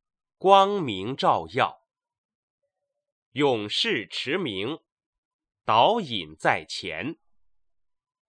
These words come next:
空行慧众，护持于后。其托中有，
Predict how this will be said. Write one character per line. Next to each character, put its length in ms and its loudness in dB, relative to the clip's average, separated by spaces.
空 380 2
行 420 -4
慧 340 0
众， 420 -2
护 420 -4
持 400 -4
于 240 -8
后。 420 -2
其 400 -4
托 400 4
中 400 -2
有， 480 -10